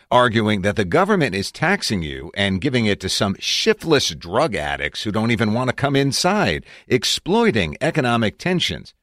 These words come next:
much the same way Republicans have exploited the racial divide, Wilson says.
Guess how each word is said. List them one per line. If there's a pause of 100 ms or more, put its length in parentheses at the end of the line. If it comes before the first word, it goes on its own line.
(140)
much
the
same
way
Republicans
have
exploited
the
racial
divide,
Wilson
says.